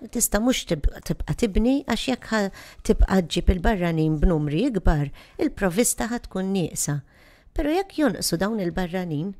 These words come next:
f'daqqa waħda il-provista ħatkun żejda. Mbagħad x'jiġri?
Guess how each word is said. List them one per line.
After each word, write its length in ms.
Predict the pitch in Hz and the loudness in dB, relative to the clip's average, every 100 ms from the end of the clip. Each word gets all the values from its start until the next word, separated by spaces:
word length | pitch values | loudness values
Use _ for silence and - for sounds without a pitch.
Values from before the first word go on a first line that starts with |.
| _ | _
f'daqqa 500 | - 220 - - 170 | -16 -10 -10 -4 -4
waħda 460 | 208 226 196 254 302 _ | -4 -6 -6 -6 -6 _
il-provista 720 | 262 - 175 151 190 - 220 | -6 -2 -2 0 -2 -2 -4
ħatkun 400 | 160 - 180 185 | -8 -6 -4 0
żejda. 460 | 254 214 156 143 - _ _ _ _ - | 2 0 0 -2 -4 _ _ _ _ -4
Mbagħad 280 | 226 247 - | 0 0 0
x'jiġri? 440 | 285 214 156 | -4 -4 -4